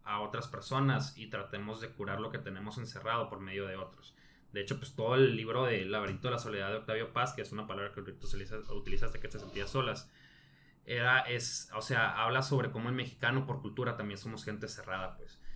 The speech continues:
Eh, estamos muy en, en mimismados en nosotros mismos y, y vemos el abrirnos a otras personas como un símbolo de, de debilidad.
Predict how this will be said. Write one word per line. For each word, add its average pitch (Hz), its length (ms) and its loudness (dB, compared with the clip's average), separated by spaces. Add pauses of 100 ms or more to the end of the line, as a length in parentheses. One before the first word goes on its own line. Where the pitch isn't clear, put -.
(260)
Eh, 101 380 2
estamos 113 340 6
muy 123 240 6
en, 127 460 0 (280)
en 101 440 -6
mimismados 104 920 0
en 107 80 -8
nosotros 117 400 -6
mismos 127 520 0 (360)
y, 107 500 -2
y 113 100 -4
vemos 117 460 0
el 113 160 0
abrirnos 123 540 2
a 110 40 -2
otras - 180 -4
personas 113 400 -4
como 101 240 -4
un 98 80 -6
símbolo 110 540 -2
de, 92 320 -2
de 101 100 2
debilidad. 92 580 2